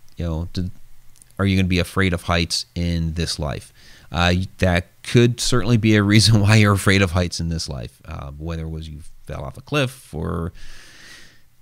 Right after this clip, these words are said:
you know, it could even be an airplane or, or what have you. Um, that could be a reason why you're deathly afraid of, of, you know, flying. Maybe you,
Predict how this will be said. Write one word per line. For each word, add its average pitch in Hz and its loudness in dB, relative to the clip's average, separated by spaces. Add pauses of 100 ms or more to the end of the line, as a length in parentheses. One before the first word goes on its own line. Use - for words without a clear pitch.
(100)
you 151 -2
know, 110 0
it 107 -4
could 107 -2
even 95 -4
be 92 -6
an 87 -4
airplane 107 0
or, 95 -2
or 98 -4
what 90 -4
have 92 -2
you. 87 -4 (360)
Um, 87 -6
that 107 -4
could 139 4
be 120 2
a 107 0
reason 107 -4
why 95 -2
you're 92 -4
deathly 90 -6
afraid 82 -6
of, 85 -6
of, 85 -10 (480)
you - -8
know, 85 -6
flying. 87 -4
Maybe 85 -4
you, 87 -6